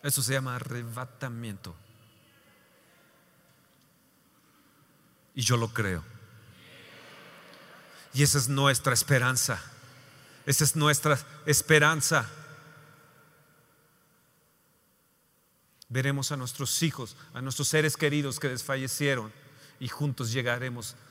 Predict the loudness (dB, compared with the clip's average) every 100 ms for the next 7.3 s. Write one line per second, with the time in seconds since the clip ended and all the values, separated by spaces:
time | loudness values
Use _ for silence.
0 | -20 -8 -6 -4 -6 -8 -8 -8 -6 -6
1 | -6 -6 -6 -4 -6 -6 -8 -4 0 2
2 | 6 4 4 -2 -2 0 2 0 -2 -10
3 | -16 -2 2 4 4 4 4 2 2 2
4 | 4 2 2 2 2 0 0 2 4 4
5 | 2 2 -2 -2 -2 -2 -4 -4 -4 -2
6 | -2 -2 0 2 6 8 6 6 2 2
7 | 2 0